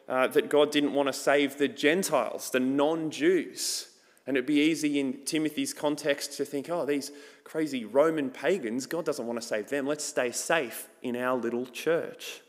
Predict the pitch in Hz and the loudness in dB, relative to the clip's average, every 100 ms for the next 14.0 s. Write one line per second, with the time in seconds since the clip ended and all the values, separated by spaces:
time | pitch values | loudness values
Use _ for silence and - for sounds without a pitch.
0 | _ _ _ _ - - 143 165 170 165 | _ _ _ _ -4 10 12 12 8 2
1 | 160 175 156 127 120 - 143 135 - 151 | 0 2 4 4 2 2 2 2 4 6
2 | 160 156 156 170 185 123 - - - 175 | 6 4 0 -4 -2 -6 -6 -12 -8 -2
3 | 196 196 190 165 - 185 185 175 170 - | -2 0 -2 -2 2 4 4 0 -4 -2
4 | 160 170 170 143 131 - 143 139 - 139 | 0 2 2 0 0 2 4 4 2 -4
5 | 131 123 120 - 131 120 - - - - | -4 -6 -4 2 2 2 -4 -12 -18 -4
6 | 151 156 180 202 - 185 185 - 170 - | -2 4 4 4 4 2 2 -2 -8 -6
7 | 170 147 127 131 127 151 190 196 - - | -4 -4 -4 0 4 4 2 -4 -14 -20
8 | - - 131 135 151 151 147 151 - - | -20 -10 -4 4 6 8 6 0 -12 -6
9 | 143 156 131 - - 151 151 131 135 151 | -2 -2 -4 -6 2 2 2 0 2 2
10 | 156 156 143 139 127 127 151 160 117 110 | 2 -2 -4 -4 0 2 4 2 0 0
11 | 110 - - - - 120 147 151 160 147 | -2 -12 -20 -10 -4 2 4 4 4 4
12 | - - 143 160 160 156 143 143 139 139 | 2 4 4 4 2 0 -2 -2 0 0
13 | 143 143 - 139 143 143 147 - 110 107 | -2 -2 2 4 4 2 0 0 2 2